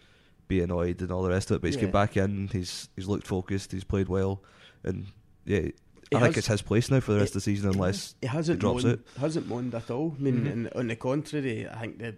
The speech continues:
Speaker 2: the latest kind of quotes from him were, no, how he was just desperate to get back into the team, no, how he was,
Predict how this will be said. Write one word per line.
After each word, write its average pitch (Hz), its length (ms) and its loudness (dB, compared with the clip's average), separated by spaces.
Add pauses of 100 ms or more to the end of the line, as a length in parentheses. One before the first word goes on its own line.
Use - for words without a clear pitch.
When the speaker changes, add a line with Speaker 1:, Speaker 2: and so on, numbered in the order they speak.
Speaker 2:
the 110 140 -10
latest 107 500 -10
kind 101 140 -12
of 98 60 -18
quotes 110 360 -8
from 110 280 -8
him 104 120 -6
were, 101 220 -6 (1120)
no, 113 160 0
how 110 160 -4
he 104 80 -4
was 104 100 -10
just 110 200 -8
desperate 107 360 -4
to 85 40 -6
get 92 140 -10
back 110 260 -8
into 98 180 -6
the 107 80 -10
team, 135 460 -2 (260)
no, 104 300 -6
how 104 160 -8
he 107 120 -6
was, 104 560 -8